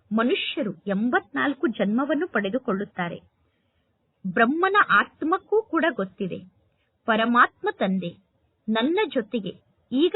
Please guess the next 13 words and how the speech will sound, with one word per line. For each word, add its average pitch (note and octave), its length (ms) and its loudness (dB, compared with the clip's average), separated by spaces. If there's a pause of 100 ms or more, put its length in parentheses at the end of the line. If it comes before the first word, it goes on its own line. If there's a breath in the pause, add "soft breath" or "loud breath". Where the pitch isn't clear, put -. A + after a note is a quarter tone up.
(120)
ಇಲ್ಲಿ E4 180 2
ಒಟ್ಟಿಗೆ D#4+ 540 0
ಕುಳಿತಿದ್ದಾರೆ. G#3 720 -4 (760)
ಪರಮಾತ್ಮ A3+ 640 4
ತಂದೆ G#3+ 340 -2 (200)
ನನ್ನ A#3 300 0
ತನುವಿನಲ್ಲಿ D4 720 -2
ನನ್ನ A3 260 0 (120)
ಜೊತೆಗೆ C#4 340 -2
ಒಟ್ಟಿಗೆ B3+ 480 -4
ಕುಳಿತಿದ್ದಾರೆ C#4+ 760 -2
ಎಂದು A#3 260 -2
ಬ್ರಹ್ಮ G#3+ 540 -2